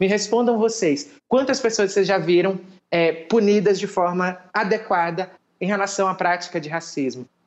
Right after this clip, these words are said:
E aí, pra concluir, é, tem um fator muito importante que as leis, elas são muito importantes, né? Tu-, tu-, tudo que é, é, que, que é criado de modo a fazer regulações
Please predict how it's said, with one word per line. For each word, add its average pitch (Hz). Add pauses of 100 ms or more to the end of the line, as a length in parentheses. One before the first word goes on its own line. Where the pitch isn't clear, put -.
E 175
aí, 196
pra 233
concluir, 226 (600)
é, 160 (320)
tem 202
um 220
fator 208
muito 254
importante 202
que 175 (240)
as 160
leis, 214
elas 196
são 208
muito 269
importantes, 143
né? 156
Tu-, 170
tu-, -
tudo 247
que 196
é, 147 (140)
é, 143
que, 143 (340)
que -
é 190
criado 185
de 165
modo 175
a 160 (480)
fazer 175
regulações 180